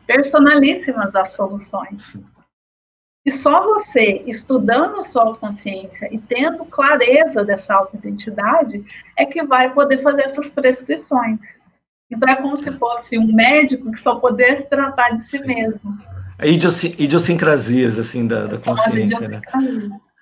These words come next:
Speaker 2: E isso
Speaker 1: Uhum.
Speaker 2: reflete também na própria representatividade que cada um de nós tem, né? O que que cada um tem a oferecer, né, de exemplo, né?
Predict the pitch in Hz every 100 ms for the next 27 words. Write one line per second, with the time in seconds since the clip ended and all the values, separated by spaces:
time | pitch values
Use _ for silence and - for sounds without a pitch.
0 | _ 143 151 - 170 170 170 160 160 170
1 | 156 156 160 165 165 165 170 170 185 180
2 | 165 170 170 165 151 143 135 143 - 120
3 | 123 135 131 127 135 - - 143 143 123
4 | 123 123 - 156 160 - 160 143 139 135
5 | 143 - 139 135 135 - 139 135 - 135
6 | 139 123 110 107 110 95 110 110 107 101